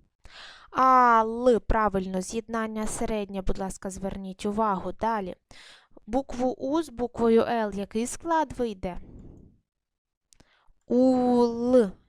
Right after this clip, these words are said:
середнє з'єднання теж. Е та Л, Л, теж середнє з'єднання. І останнє, И та Л,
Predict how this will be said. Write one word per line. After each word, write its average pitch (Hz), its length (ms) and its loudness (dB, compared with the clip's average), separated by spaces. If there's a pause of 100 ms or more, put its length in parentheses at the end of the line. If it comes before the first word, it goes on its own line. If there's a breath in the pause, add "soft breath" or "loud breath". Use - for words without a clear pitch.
(100)
середнє 202 640 -8
з'єднання 180 720 -10
теж. 175 440 -10 (500 loud breath)
Е 262 280 2 (120)
та 285 240 0 (100)
Л, 240 440 0 (200)
Л, 220 960 2 (160)
теж 214 200 0
середнє 196 560 -4
з'єднання. 180 680 -12
І 214 140 -4
останнє, 202 540 -6 (140)
И 254 160 -4 (120)
та 262 220 2 (220)
Л, 208 360 -4